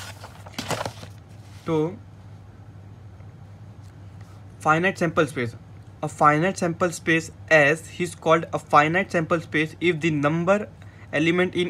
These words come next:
S is finite। फाइनाइट मतलब जो number of S है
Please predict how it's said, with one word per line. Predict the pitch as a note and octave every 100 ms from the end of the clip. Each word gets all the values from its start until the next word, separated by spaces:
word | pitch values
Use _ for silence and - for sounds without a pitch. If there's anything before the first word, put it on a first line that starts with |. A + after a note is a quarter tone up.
| -
S | C#3+ D3 F3 - E3+
is | E3
finite। | - F3+ F3 D3 A2+ - - - - - - -
फाइनाइट | E3+ F#3 F#3+ D#3
मतलब | E3 G#3+ F3+
जो | D3 D#3 G#3 G#3+ - - - -
number | D#3 F3+ G#3+ G#3+
of | -
S | F3 G3+ G3
है | D#3 A2